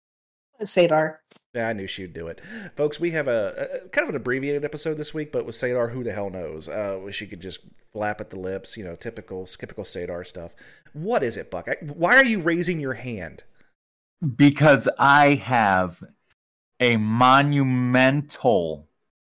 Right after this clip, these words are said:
Speaker 3: announcement for you, buddy. The Social Liability Podcast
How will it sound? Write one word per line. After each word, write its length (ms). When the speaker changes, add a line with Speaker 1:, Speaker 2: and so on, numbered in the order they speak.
Speaker 3:
announcement 760
for 140
you, 180
buddy. 420
The 120
Social 480
Liability 720
Podcast 1120